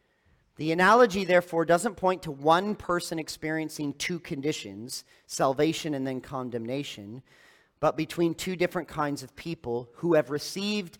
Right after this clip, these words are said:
some of the same blessings. The third reason that I think this is an accurate interpretation of Hebrews six is because it is very consistent with what we find elsewhere in Scripture.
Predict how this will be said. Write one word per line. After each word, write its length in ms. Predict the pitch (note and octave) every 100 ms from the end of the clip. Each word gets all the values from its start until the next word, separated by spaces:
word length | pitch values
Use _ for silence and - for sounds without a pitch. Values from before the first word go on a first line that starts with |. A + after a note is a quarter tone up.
| _
some 300 | - - F3
of 120 | E3 C#3
the 60 |
same 300 | D3+ D#3+ C#3+
blessings. 920 | C3 A#2 - E3+ F#3 _ _ - - _ _ _ _ _ _ _ _ _ _ _ _ -
The 80 |
third 340 | E3 A3 C#4 B3
reason 460 | G3 F3+ D#3+ F#3+
that 120 | G3 E3+
I 100 | E3
think 360 | F#3+ F#3+ D3
this 240 | C#3+ F3+ D#3+
is 280 | C#3 - - _ _
an 140 | D3+ C#3+
accurate 520 | F3 G3 G3+ G3+ F#3+ D#3+
interpretation 840 | D#3+ F3 - E3 F3 D#3+ D#3 D3+
of 120 | C#3+
Hebrews 340 | D3 D3 D3 C#3
six 400 | - F3 E3 -
is 180 | D#3
because 360 | B2+ D#3 E3 D3+
it 100 | D#3
is 100 | C3+
very 360 | C3 E3+ F3+ G3
consistent 640 | F#3+ E3 E3 - D#3 D#3
with 160 | C#3+
what 180 | C3+ C#3+
we 120 | C#3+
find 400 | D3+ D3 C3 C3+
elsewhere 480 | - C#3 - B2 A#2+
in 80 | A2+
Scripture. 600 | - - A#2 - G#2 G2